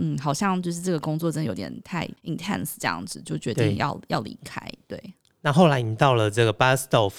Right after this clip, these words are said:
Speaker 2: 这间公司吗？
Speaker 1: 嗯，嗯，嗯。
Speaker 2: 对，那 Beiersdorf 基本上它是最有名的品牌就是妮维雅。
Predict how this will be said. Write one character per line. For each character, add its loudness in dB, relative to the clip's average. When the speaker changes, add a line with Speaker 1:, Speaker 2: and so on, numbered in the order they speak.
Speaker 2:
这 -2
间 0
公 -2
司 -6
吗？ -6
Speaker 1:
嗯， 2
嗯， 0
嗯。 -4
Speaker 2:
对， -2
那 2
Beiersdorf 4
基 2
本 0
上 0
它 2
是 -2
最 6
有 8
名 -2
的 -4
品 -6
牌 -4
就 -4
是 -10
妮 0
维 4
雅。 2